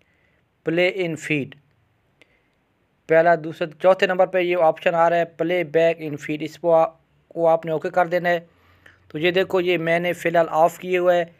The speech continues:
तो अगर आप, आपका जो ऑप्शन होगा वो on पे होगा तो आपने इसको क्या करना है, आपने इस पे एक दफ़ा ओके कर देना है। ओके करने के बाद यहाँ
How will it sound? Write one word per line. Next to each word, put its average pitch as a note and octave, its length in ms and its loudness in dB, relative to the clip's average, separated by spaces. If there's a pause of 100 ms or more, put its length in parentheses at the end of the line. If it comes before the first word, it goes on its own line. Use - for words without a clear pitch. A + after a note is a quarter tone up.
(400)
तो D#3+ 120 0
अगर E3+ 180 2
आप, E3 300 4 (920)
आपका E3+ 380 2
जो F3+ 140 0
ऑप्शन E3+ 300 2
होगा F3+ 240 2
वो E3+ 220 0
on E3+ 240 2
पे F#3 80 -2
होगा F3+ 320 4 (560)
तो D3+ 100 -2
आपने E3+ 400 4
इसको E3+ 360 -4
क्या F3 200 2
करना E3+ 260 -2
है, F3 60 0
आपने D#3+ 460 0
इस E3+ 240 -12
पे E3+ 340 -8
एक F3 180 -6
दफ़ा E3 200 -4
ओके D#3+ 200 -4
कर F3 180 0
देना F3+ 220 -4
है। F3 160 -2 (380)
ओके E3 260 0
करने F3 280 0
के E3+ 140 -2
बाद E3 320 2
यहाँ D3 200 -2